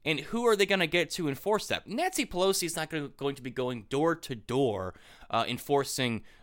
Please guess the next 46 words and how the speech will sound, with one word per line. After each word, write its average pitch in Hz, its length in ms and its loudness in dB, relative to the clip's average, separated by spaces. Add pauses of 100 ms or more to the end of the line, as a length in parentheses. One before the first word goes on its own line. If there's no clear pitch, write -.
uh, 107 180 2
mandates 123 520 2
and 117 80 -6
lockdowns. 151 500 -2
That's 160 180 2
just 208 200 -2
not 185 200 2
gonna 143 160 4
happen. 170 380 0 (420)
They 208 120 8
needed 330 260 4
the 220 100 4
police 147 340 0
to 131 100 -4
do 107 240 -2
that. 90 240 -8 (280)
And 190 100 2
I 202 60 6
gave 254 180 0
a 233 80 4
perfect 240 380 2
example 175 520 0
of, 143 220 4
okay, 143 180 -4
remember 180 240 -2
when 190 160 2
Bill 151 200 2
de 151 100 -2
Blasio 131 460 0
went 120 240 -4
downtown 117 640 -2
to 117 120 -8
Times 110 280 -6
Square 113 220 0
to 104 80 -6
paint 120 260 -4
the 110 60 -10
Black 113 320 -2
Lives 110 300 0
Matter, 104 420 0 (440)
uh, 107 160 2
mural 139 600 4
on 113 260 4
the, 104 120 -6 (160)
on 117 140 0
the, 101 120 -4